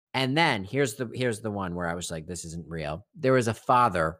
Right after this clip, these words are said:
rolling down the hill with his kid. I was like, "This is not a real place. None of this is real. No one likes their kid that much. No one enjoys life this much." What, like,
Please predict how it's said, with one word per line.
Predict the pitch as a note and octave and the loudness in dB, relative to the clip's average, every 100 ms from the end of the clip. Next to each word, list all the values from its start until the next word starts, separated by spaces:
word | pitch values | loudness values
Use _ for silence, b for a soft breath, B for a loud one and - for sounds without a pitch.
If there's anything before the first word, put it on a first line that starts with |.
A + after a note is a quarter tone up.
| - | -2
rolling | G#2+ A#2 A#2 G#2+ | 4 6 6 4
down | G#2 G2 | 4 2
the | F#2 | 2
hill | F2+ G2 E2 D#2 | 0 2 2 2
with | D#2+ | -2
his | D#2 - | -4 -6
kid. | F#2+ D#2+ D#2 A2+ | -4 -4 -4 -2
I | A2+ | 0
was | A2 | 0
like, | G#2+ | -2
"This | C#3 C#3 | -4 -4
is | C3+ | -4
not | A#2+ | -4
a | |
real | G2+ | -4
place. | F2 F2+ - - - | -6 -10 -10 -12 -2
None | A#2+ C#3 | 2 4
of | C3+ | 4
this | C3+ - | 4 2
is | G#2 F#2+ | -2 2
real. | E2 C#2+ - | 2 2 2
No | A#2+ | 4
one | C3+ D3+ | 6 6
likes | D3 C#3+ | 4 2
their | D#3 | -2
kid | - B2+ A2+ | 0 0 2
that | A#2 A#2+ | 2 4
much. | A#2 A2+ - - | 4 2 -2 -6
No | A2+ B2 | 0 2
one | C3 | 4
enjoys | D3 C#3+ D3 C#3 C3+ | 2 2 6 6 4
life | A2 A2 G#2+ - | 4 2 2 2
this | A2+ - | -2 0
much." | A2 G#2+ - | 0 0 -2
What, | A2 G2 C#3 C#3 | -6 2 2 4
like, | B2+ A#2+ | 2 0